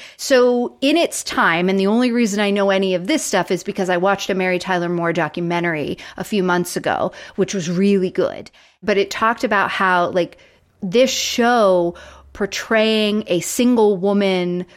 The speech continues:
who is not interested in family and marriage. She's interested in her career.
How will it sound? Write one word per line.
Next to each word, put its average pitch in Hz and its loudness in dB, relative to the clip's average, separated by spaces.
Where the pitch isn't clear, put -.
who 196 2
is 175 2
not 190 0
interested 208 0
in 190 0
family 180 0
and 170 -2
marriage. 170 0
She's 175 -4
interested 185 -4
in 180 -4
her 175 -4
career. 180 -4